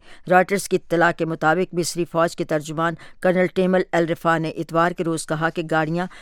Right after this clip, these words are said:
ہتھیاروں کے ذخائر، مواصلاتی مرکز اور غیر قانونی طور پر کاشت کیے گئے پوسٹ کے کھیتوں کو نشانہ بنایا گیا۔ شمالی کوریا کے لیڈر کم جونگ ان کی طرف سے جنوبی کوریا کے صدر مون جے ان کو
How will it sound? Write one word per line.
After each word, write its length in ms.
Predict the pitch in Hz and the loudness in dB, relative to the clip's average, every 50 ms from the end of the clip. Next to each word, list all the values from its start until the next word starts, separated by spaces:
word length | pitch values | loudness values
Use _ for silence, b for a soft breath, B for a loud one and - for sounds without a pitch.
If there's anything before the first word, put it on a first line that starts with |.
| B B - | B B -4
ہتھیاروں 400 | 180 - - 190 196 196 190 180 | -2 0 2 2 4 4 2 0
کے 120 | - 175 | -2 -2
ذخائر، 420 | 147 139 165 147 - 165 160 170 175 | -2 -2 -4 -2 -2 0 0 0 0
مواصلاتی 580 | 165 160 160 156 151 - 170 160 156 - 160 | 0 0 2 0 0 0 -2 -4 -2 -2 -4
مرکز 360 | 156 156 156 147 - 170 151 160 | -2 -2 -4 -2 -2 -4 -2 -2
اور 80 | 160 156 | -4 -2
غیر 160 | 147 160 160 160 - | 0 -2 -2 -2 -2
قانونی 320 | 156 151 156 151 165 170 | -4 -2 -2 -2 -4 -4
طور 200 | - 180 180 180 | -2 0 -2 0
پر 140 | - 190 175 | 0 -4 -4
کاشت 360 | - - 151 151 151 - - | -2 0 0 0 0 -2 -6
کیے 140 | - 165 156 | -6 -6 -4
گئے 100 | 160 160 | -2 -4
پوسٹ 360 | 151 - - 165 165 151 - - | -4 -4 -4 -4 -4 -4 -6 -8
کے 100 | 160 151 | -10 -8
کھیتوں 320 | - - 160 - 160 151 | -6 -6 -6 -6 -6 -6
کو 100 | - 165 | -6 -6
نشانہ 360 | 160 160 - 170 156 147 147 | -8 -6 -6 -4 -4 -4 -4
بنایا 320 | 143 139 151 151 147 143 139 143 | -4 -4 -4 -4 -4 -4 -4 -4
گیا۔ 180 | 143 120 - - - - - - - B B B B B B B B B B | -4 -6 -6 -6 -10 -18 -20 -20 -20 B B B B B B B B B B
شمالی 340 | B - 202 196 202 208 220 | B -2 2 4 4 4 4
کوریا 300 | 214 - 240 240 247 269 | 4 2 2 4 4 4
کے 120 | 254 - 254 | 4 2 0
لیڈر 240 | 233 254 240 254 240 - | 0 4 4 4 2 4
کم 180 | 226 196 190 170 | 0 0 0 2
جونگ 200 | - 190 175 170 - - | 0 0 0 0 -2 -2
ان 180 | 208 202 208 | 0 0 0
کی 120 | 202 - 214 | 0 -2 -2
طرف 240 | - 220 226 220 | 0 0 0 0
سے 120 | - - 226 | 0 0 -2
جنوبی 360 | 170 185 180 180 180 156 175 | 0 0 0 0 0 0 -2
کوریا 340 | - - 180 170 160 175 165 | -2 0 0 2 2 2 0
کے 100 | - 165 | 0 -2
صدر 260 | - - 160 175 165 | -8 -2 -2 0 0
مون 260 | 170 170 175 175 175 | 0 0 0 -2 -2
جے 220 | 165 165 170 165 160 | -2 0 0 0 0
ان 100 | 165 160 | 0 -2
کو 240 | - - 190 202 | -2 -2 -4 -4